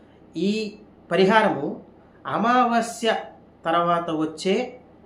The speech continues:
మొదటి శుక్రవారం నుంచి మొదలు పెట్టాలండి. అమావాస్య అయిపోయిన తర్వాత వచ్చేది మొదటి వారం అనమాట, ఎప్పుడు కూడా గుర్తుంచుకోండి. అందులో మొదటి శుక్రవారం ఏం చెయ్యాలి? ఆ రోజు లలితా అమ్మవారి ఫోటో తీసుకుని లలితా అమ్మవారి పటానికి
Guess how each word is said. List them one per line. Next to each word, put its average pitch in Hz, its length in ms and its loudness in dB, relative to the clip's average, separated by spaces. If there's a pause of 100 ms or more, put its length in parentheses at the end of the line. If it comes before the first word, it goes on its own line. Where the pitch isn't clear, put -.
(200)
మొదటి 226 300 -2
శుక్రవారం 165 640 -2
నుంచి 139 240 -6
మొదలు 180 220 2
పెట్టాలండి. 123 500 -4 (340)
అమావాస్య 170 420 0
అయిపోయిన 151 460 -2
తర్వాత 139 280 -4
వచ్చేది 147 360 -6
మొదటి 160 380 -4
వారం 139 200 0
అనమాట, 127 240 -6
ఎప్పుడు 151 300 -8
కూడా 147 100 -2
గుర్తుంచుకోండి. 131 640 -10 (680)
అందులో 233 320 4
మొదటి 226 320 4
శుక్రవారం 151 540 -2 (200)
ఏం 151 260 0
చెయ్యాలి? 139 480 -4 (1300)
ఆ 139 60 -2
రోజు 165 280 0 (120)
లలితా 147 240 0
అమ్మవారి 160 380 0
ఫోటో 143 200 -8 (100)
తీసుకుని 135 340 -10 (580)
లలితా 160 400 -2
అమ్మవారి 160 360 -2
పటానికి 170 520 -4